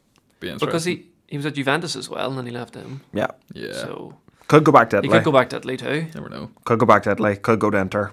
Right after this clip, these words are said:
Speaker 3: Somebody like that. He, pl-, he was at Inter before, I think.
Speaker 1: Yeah, he was at Inter as well,
Speaker 3: Could
Speaker 1: yeah.
Speaker 3: go to Inter.
Speaker 1: Never know. Never know. I just think he's gonna stay in the Premier League. And I think he would improve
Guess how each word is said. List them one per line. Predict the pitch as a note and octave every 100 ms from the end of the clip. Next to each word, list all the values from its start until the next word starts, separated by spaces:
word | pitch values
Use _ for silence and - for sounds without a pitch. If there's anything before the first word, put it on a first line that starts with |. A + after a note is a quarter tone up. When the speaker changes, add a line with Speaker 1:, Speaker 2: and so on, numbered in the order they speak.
| -
Speaker 3:
Somebody | - G2+ G2
like | G2 F#2+
that. | G2 -
He, | A2+
pl-, | A#2 A2+
he | A#2
was | A2
at | A#2
Inter | A#2 A#2+
before, | A2+ A2+ A#2 A#2+
I | B2
think. | B2 B2 C#2
Speaker 1:
Yeah, | C2+
he | D2
was | C#2+
at |
Inter | C#2+ - F#2
as |
well, | -
Speaker 3:
Could | - C#2 A#2
Speaker 1:
yeah. |
Speaker 3:
go | A2 G#2+
to |
Inter. | G2+ F#2+ G#2 - - _ _ _ _ _ _ _
Speaker 1:
Never | D#4+
know. | A3 - - _ _ _ -
Never | -
know. | - - -
I | C3+
just | G#2+
think | G#2 -
he's | C#2
gonna | D#2 -
stay | -
in | D2
the | C2+
Premier | - A1
League. | - D2+ _ _ _ _ _ -
And | A#2+
I | A2+
think | A2+
he | G#2
would | G2
improve | A2 A2+ G2+ G#2 -